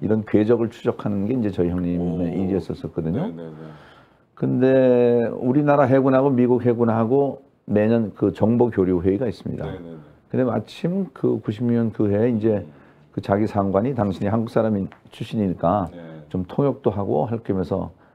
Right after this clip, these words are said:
Speaker 1: 좀 회의에 나와달라.
Speaker 2: 네, 네, 네.
Speaker 1: 이게 이제 사고의 시작이었습니다.
Speaker 2: 오.
Speaker 1: 그래서 그때 워싱턴 디씨에 있던 그 백동일 무관이라, 무관이라는 것은 사실 이제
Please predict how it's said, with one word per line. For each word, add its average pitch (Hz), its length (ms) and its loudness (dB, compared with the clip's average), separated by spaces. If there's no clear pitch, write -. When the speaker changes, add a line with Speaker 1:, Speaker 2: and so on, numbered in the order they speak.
Speaker 1:
좀 90 140 -8
회의에 92 480 0
나와달라. 90 720 0
Speaker 2:
네, - 80 -20
네, 87 60 -18
네. 80 60 -18
Speaker 1:
이게 143 260 0
이제 151 160 0
사고의 98 440 2
시작이었습니다. 92 960 -2
Speaker 2:
오. 80 480 -18
Speaker 1:
그래서 117 240 0
그때 135 800 2
워싱턴 135 680 2
디씨에 117 440 0
있던 117 680 -2
그 95 460 0
백동일 - 920 -2
무관이라, 104 680 0
무관이라는 110 500 2
것은 123 160 -4
사실 107 300 -4
이제 95 280 0